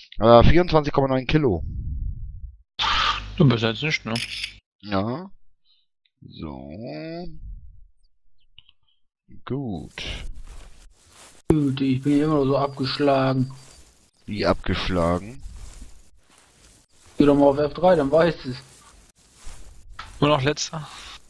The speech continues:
Speaker 3: Bin ich letzter.
Speaker 1: Ja, schauen wir mal, jetzt einen Zwischenstand mal gucken. Oh, ich hab zweihunderteinundsiebzig.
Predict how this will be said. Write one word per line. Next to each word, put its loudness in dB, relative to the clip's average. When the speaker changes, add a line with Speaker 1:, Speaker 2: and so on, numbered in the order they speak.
Speaker 3:
Bin 4
ich 8
letzter. 4
Speaker 1:
Ja, 12
schauen 10
wir 8
mal, 10
jetzt 8
einen -8
Zwischenstand 0
mal -2
gucken. -4
Oh, 12
ich 6
hab 10
zweihunderteinundsiebzig. 8